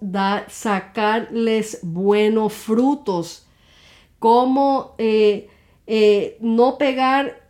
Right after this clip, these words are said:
al tronco recto, o sea, comparándonos como, o nos, nos dan en el sentido, no hablando de que nos estén pegando, obviamente,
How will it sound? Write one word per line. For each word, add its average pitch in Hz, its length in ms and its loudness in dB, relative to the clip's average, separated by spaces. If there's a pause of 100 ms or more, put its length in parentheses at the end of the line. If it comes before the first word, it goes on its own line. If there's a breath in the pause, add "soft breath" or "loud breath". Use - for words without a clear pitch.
al 220 260 -4
tronco 262 720 0 (120)
recto, 220 840 -2
o 180 140 -2
sea, 202 420 -2 (140)
comparándonos 240 1120 -2
como, 220 600 -2 (1160 soft breath)
o 226 180 0
nos, 202 360 0
nos 190 520 -2
dan 262 500 0
en 240 220 -2
el 208 140 0
sentido, 220 480 -4
no 208 120 0
hablando 214 460 0
de 208 120 -2
que 202 100 -4
nos 180 140 -4
estén 202 280 -6
pegando, 196 560 -2
obviamente, 185 800 -4